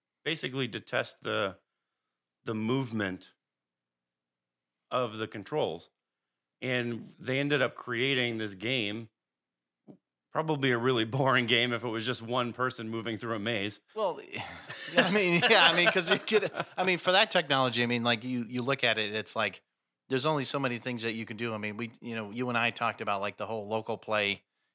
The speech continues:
Speaker 2: you know, of, like, multiplayer and
Speaker 1: Right.
Speaker 2: stuff. Like, the, probably back then it was like, all right, you had a control stick, you had, like, your buttons, but then it was like, you know, you're probably playing on a s-,
Speaker 1: Yeah.
Speaker 2: like, a big, really screen, but it was, like, a computer maybe based or
Speaker 1: Yeah.
Speaker 2: whatever. But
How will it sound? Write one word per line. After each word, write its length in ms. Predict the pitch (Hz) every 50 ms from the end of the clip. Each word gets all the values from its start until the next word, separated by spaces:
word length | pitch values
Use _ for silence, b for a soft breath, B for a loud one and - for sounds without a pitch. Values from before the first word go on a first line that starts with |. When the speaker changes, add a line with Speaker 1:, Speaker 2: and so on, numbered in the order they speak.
| _ -
Speaker 2:
you 60 | 120
know, 80 | 107
of, 80 | 98 98
like, 160 | 110 104 98
multiplayer 500 | 113 113 117 110 117 107 - 110 107 101
and 80 | 95 98
Speaker 1:
Right. 80 | 104
Speaker 2:
stuff. 240 | 98 - 110 104 -
Like, 200 | 104 101 95 - b b b b b b _ _ _ -
the, 80 | 135
probably 400 | 113 - _ - 151 143 135 123
back 220 | 117 123 120 113 -
then 200 | 131 131 120 113
it 100 | 110 101
was 160 | 107 101 107
like, 260 | 107 98 92 - - _ _ _ _ _ _ _ _ _ _ _ _ _ -
all 80 | 123 117
right, 100 | 104 110
you 80 | 120
had 100 | 123 123
a 60 | 120 104
control 340 | 120 113 - 135 123 120
stick, 340 | 117 - - 127 120 110 -
you 60 | 120
had, 200 | 107 117 120 113
like, 160 | 117 113 - -
your 80 | 113
buttons, 340 | 101 123 123 117 120 117 107
but 220 | 101 - 120 110
then 160 | 117 117 110 110
it 60 | 110
was 140 | 107 107 101
like, 280 | 107 101 92 - - - _ _ _ _ _ _ _ _ _ _ _ _ _ _ _ _ -
you 80 | 135
know, 60 | 120 107
you're 120 | 110 117
probably 280 | - - 131 123 117 110
playing 300 | - 143 127 120 117 117
on 120 | 110 104
a 60 | 107
s-, 180 | 101 - - -
Speaker 1:
Yeah. 160 | 107 104 98
Speaker 2:
like, 160 | 95 123 113 113
a 60 | 107
big, 320 | 98 104 131 127 117 117
really 320 | 113 120 123 110 110 104 -
screen, 420 | - - - - 139 123 117 110
but 140 | 101 104 101
it 80 | 101
was, 120 | 101 104 92
like, 160 | 101 98 -
a 60 | 95
computer 460 | - - 101 - - 123 110 104 104
maybe 320 | 98 107 107 104 104 107 98
based 320 | 101 101 101 98 - -
or 20 | 104
Speaker 1:
Yeah. 60 | 98
Speaker 2:
whatever. 340 | 101 98 98 98 98 98 95
But 240 | - 95 92 -